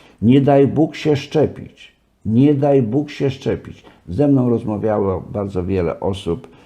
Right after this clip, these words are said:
którym nie na rękę jest to, co mówię, i nawet proszono mnie, abym zachwalał te szczepionki, te badania. Ja mówię: „O czym państwo mówicie?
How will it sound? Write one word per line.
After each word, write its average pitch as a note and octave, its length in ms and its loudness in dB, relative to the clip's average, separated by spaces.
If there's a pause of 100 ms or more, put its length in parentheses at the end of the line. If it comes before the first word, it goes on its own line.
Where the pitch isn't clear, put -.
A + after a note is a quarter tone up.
(520)
którym F#2 480 -2 (160)
nie G#2 140 0
na G#2 160 0
rękę A2 400 -2
jest F2+ 240 -4
to, E2 100 -4
co F#2+ 200 -6
mówię, G2 260 -2
i - 20 -4
nawet F#2 240 -4
proszono F#2 680 -4
mnie, F2+ 200 -2
abym D#2+ 300 -4
zachwalał G2 680 -2
te E2 180 -8
szczepionki, G#2 600 -6
te E2 160 -6
badania. F2+ 720 -6
Ja F#2+ 160 -8
mówię: G2 160 -6 (480)
„O - 80 -12
czym C#3 240 -10
państwo - 380 -10
mówicie? A3 540 -6